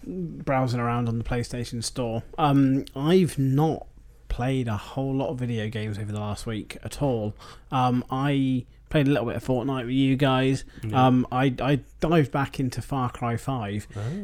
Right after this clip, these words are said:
Speaker 1: and I found, and I found something a little bit concerning, and that is the fact that after kind of having done,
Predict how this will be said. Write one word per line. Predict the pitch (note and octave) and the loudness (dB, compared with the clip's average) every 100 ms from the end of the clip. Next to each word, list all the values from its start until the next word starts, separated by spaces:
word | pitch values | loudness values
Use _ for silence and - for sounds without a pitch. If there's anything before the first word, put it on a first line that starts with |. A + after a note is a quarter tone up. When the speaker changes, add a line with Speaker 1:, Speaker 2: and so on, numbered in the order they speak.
| A#2+ | -2
Speaker 1:
and | B2+ | 0
I | C#3+ E3+ | 2 0
found, | - F3 E3 D3+ - - - - - - | 0 2 2 2 0 -10 -16 -20 -14 -2
and | C#3 | 2
I | |
found | C#3 F#3 F3+ - - | 6 6 4 -2 -16
something | - E3+ D#3 | -4 0 4
a | C#3+ | 4
little | - D3+ | 2 0
bit | C3 B2+ | -2 -4
concerning, | - A#2+ - B2+ A2 G#2+ B2 - - | -4 -4 -2 -2 -2 -4 -4 -2 -2
and | C3 C3 | 0 0
that | C#3+ - | 0 0
is | C#3+ C#3 | 0 -2
the | C3+ | -2
fact | E3 C3+ - | -2 -2 -2
that | - | -2
after | D3+ F#3+ - F3 | 2 0 0 -2
kind | F3 D#3 | 2 2
of | - | 2
having | D3 C#3+ C3+ | 0 2 2
done, | C3+ C3+ B2+ | 4 2 2